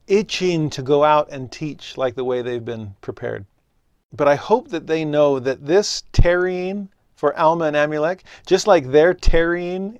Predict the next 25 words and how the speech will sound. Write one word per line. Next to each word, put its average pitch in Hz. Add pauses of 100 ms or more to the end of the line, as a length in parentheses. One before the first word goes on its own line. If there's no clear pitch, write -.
(100)
under 151
quarantine, 160 (640)
was 131
not 165
a 185
waste 160
of 135
their 127
mission. 120 (280)
It 165
was 165 (120)
a 147
part -
of 120
their 120
mission. 113
It 156
was 160
their 127
mission. 117 (720)
In 131
fact, 147 (340)
this 151
tarrying 147
time 110